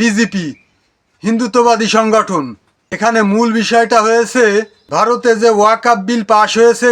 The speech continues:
কয়েকদিন আগে, একটা অবৈধ বিল যা সম্পূর্ণ মুসলমানদের বিরুদ্ধে, মুসলমানদের দানের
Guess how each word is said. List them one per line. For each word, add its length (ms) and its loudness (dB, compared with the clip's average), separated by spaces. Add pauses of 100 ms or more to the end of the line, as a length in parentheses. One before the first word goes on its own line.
কয়েকদিন 380 0 (120)
আগে, 240 2 (600)
একটা 200 -2 (100)
অবৈধ 320 2 (180)
বিল 240 2 (960)
যা 160 -2 (140)
সম্পূর্ণ 400 -2 (160)
মুসলমানদের 680 -2
বিরুদ্ধে, 400 0 (760)
মুসলমানদের 720 2 (200)
দানের 320 0